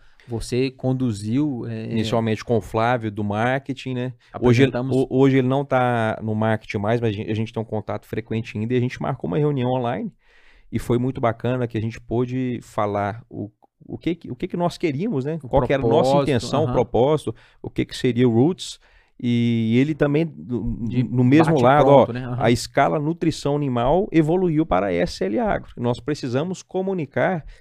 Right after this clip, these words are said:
Speaker 2: a nossa empresa de um jeito diferente. Eu acho que tem tudo a ver, tem sinergia. E de lá pra cá foram cinquenta e dois episódios a gente, a gente promovendo aí essa, essa baita empresa.
Speaker 1: Maravilha.
Speaker 2: E vou falar dela.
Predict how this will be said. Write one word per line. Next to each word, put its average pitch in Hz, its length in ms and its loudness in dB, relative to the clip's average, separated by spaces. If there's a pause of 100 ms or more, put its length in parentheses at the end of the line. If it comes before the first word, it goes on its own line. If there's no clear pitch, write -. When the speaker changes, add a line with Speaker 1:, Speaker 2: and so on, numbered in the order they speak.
(120)
Speaker 2:
a - 60 -10
nossa 113 240 -2
empresa 123 240 2
de 127 100 -2
um 135 60 2
jeito 127 180 2
diferente. 120 580 -2
Eu 113 100 2
acho 117 180 -2
que - 80 -8
tem 113 180 -4
tudo 120 240 -6
a 107 80 0
ver, 110 180 -2
tem 120 200 -4
sinergia. 117 720 -2 (500)
E 113 600 4
de 110 80 0
lá 117 140 4
pra 120 140 -2
cá 117 220 -2
foram 117 600 -2 (340)
cinquenta 120 500 -2
e 113 40 0
dois 110 200 0
episódios 104 480 -2
a 107 60 0
gente, 104 440 -4 (600)
a - 80 -8
gente 98 240 -6 (160)
promovendo 104 580 2
aí 101 100 2
essa, 101 260 0
essa - 180 -2
baita 110 360 4
empresa. - 400 -8 (220)
Speaker 1:
Maravilha. 104 720 -12 (420)
Speaker 2:
E 135 80 2
vou 160 140 6
falar 392 260 2
dela. 330 300 2